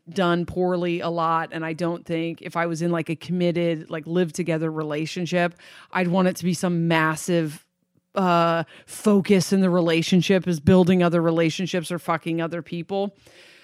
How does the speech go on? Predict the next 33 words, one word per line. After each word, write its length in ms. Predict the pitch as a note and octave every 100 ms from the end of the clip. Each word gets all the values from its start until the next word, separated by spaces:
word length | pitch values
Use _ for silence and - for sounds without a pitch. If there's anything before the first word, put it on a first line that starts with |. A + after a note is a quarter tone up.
| _ _
But, 180 | G3+ F3+
like, 320 | F#3 F3 -
this 200 | G3+ A3
idea 480 | F#3 E3 G3+ F#3+ F3
that, 240 | E3+ E3+
uh, 220 | - E3+ D#3+
we're 200 | F#3 G#3+
together 440 | F3 F#3 F3+ F3
and 180 | F3+ E3+
I 120 | D#3+ -
own 260 | G3+ G3
your 160 | F#3 F3
body, 720 | D#3+ D#3+ D#3 B2 G#2 C#3 E3+ _ _ - - _
and 140 | G3 G3
if 140 | F3
you 80 | F3+
fuck 240 | G#3+ F3+
someone 300 | - G3 F#3
else, 260 | F3 E3+ -
it's 100 | D#3+
a 40 | D#3
betrayal 800 | F3 - - F#3+ F#3 F3+ F3 -
of 200 | E3+ D#3+
me, 520 | F#3 F3 E3 E3 D#3+
feels 540 | _ - D4 D4 B3 F3
like 360 | F3+ E3+ E3+ -
I'm 180 | F#3 F#3
trying 500 | - G3 F#3+ F3+ F3
to 360 | - F#3+ F#3 E3+
prevent 420 | F3 D#3+ F#3 F#3+
you 120 | F#3+
from 300 | F3 F#3 F3
leaving 640 | F3+ F3+ D#3 D#3+ E3 E3+